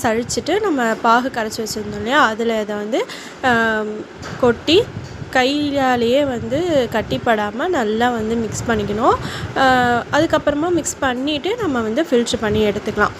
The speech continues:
இந்த கருப்பு உளுந்து சேர்த்திங்கன்னா அதே தான், அதே மெஷர்மெண்ட்டு தான். கருப்பு உளுந்து மட்டும் எடுத்துக்கணும், வறுத்துட்டு அதை வந்து அரிசியோட சேர்த்துக்கணும்.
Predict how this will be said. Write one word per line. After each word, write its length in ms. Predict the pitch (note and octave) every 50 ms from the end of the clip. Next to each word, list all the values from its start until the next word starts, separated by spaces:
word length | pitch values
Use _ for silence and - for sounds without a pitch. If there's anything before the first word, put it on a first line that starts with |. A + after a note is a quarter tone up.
| - - - - - -
இந்த 200 | D#4 D4+ D4 C#4+
கருப்பு 500 | C#4+ C#4+ C#4 C#4 F4 E4+ - F#4+ F#4+ F4+
உளுந்து 140 | D#4 C#4+ B3+ B3
சேர்த்திங்கன்னா 320 | - A#3+ G#3+ A#3 A#3 A#3+ C4+
அதே 340 | E4 E4+ C4+ A#3 A3 A3
தான், 220 | A3 B3 B3+ B3+ -
அதே 320 | - G#3+ G#3 A3 A3+ B3+ C#4
மெஷர்மெண்ட்டு 640 | C#4+ C4 A#3 - A#3+ G#3+ A3 A3 G#3+ G#3 G3 G#3+
தான். 220 | G#3+ B3+ D#4+ G#4 G4
கருப்பு 380 | F#4 D4+ C4+ C#4 - - C4+ C4
உளுந்து 180 | B3 A#3 A3+
மட்டும் 240 | G#3+ G#3 G3+ - C4+
எடுத்துக்கணும், 460 | A#3+ A#3 - - - - A#3+ D#4 G#4 A#4 F#4
வறுத்துட்டு 480 | B3 A#3+ A#3 B3 - - C4 - -
அதை 220 | F#4 G#4 F#4 C4 A#3+
வந்து 280 | G#3+ G#3 G#3+ G#3 A3
அரிசியோட 560 | A3+ A#3 A3+ G#3+ G3+ G#3 - - G#3 G3+ G#3 A3+ -
சேர்த்துக்கணும். 400 | G#3+ F#3+ - G3+ G3+ G3+ G3+